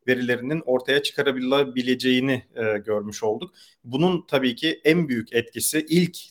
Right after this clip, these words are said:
daha doğrusu büyük etkisi psikolojik bir travma ve kaygı olacak ve bu da aynı zamanda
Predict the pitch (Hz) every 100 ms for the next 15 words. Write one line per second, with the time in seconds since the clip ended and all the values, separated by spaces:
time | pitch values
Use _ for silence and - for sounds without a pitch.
0 | - 113 113 110 110 104 113 107 107 120
1 | 120 - 123 - 120 - 196 - - -
2 | - - 131 143 175 156 156 - 147 139
3 | 151 196 160 147 143 123 - 117 110 160
4 | 185 160 143 156 143 151 160 131 113 107
5 | 107 139 196